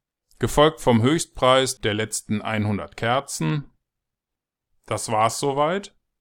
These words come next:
Wir können jetzt hier oben auf Kompilieren klicken oder die F sieben Taste drücken. Bei mir hat das funktioniert, ohne dass Fehler aufgetreten sind. Falls Sie nicht genau wissen, was dieser Code hier bewirken soll oder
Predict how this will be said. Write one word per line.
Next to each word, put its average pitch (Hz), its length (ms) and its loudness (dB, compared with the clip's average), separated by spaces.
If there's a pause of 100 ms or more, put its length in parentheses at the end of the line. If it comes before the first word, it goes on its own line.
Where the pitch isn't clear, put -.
(440)
Wir 131 200 0
können 160 200 4
jetzt 147 240 0
hier 147 120 0
oben 143 200 2
auf 117 180 2
Kompilieren 127 680 0
klicken 170 360 -2
oder 127 220 4
die 117 160 0
F 101 160 -6
sieben 127 380 -4
Taste 156 360 -2
drücken. 185 480 -2 (680)
Bei 117 120 0
mir 139 200 4
hat 147 100 -2
das 120 200 0
funktioniert, 123 880 2
ohne 127 260 4
dass 104 220 -2
Fehler 170 240 0
aufgetreten 131 760 -4
sind. 123 460 0 (640)
Falls 117 400 -2
Sie 147 160 -4
nicht 160 320 -2
genau 123 320 4
wissen, 131 320 0
was 120 300 -2
dieser 110 400 -2
Code 131 340 -2
hier 123 140 0
bewirken 131 500 0
soll 120 380 4
oder 113 400 0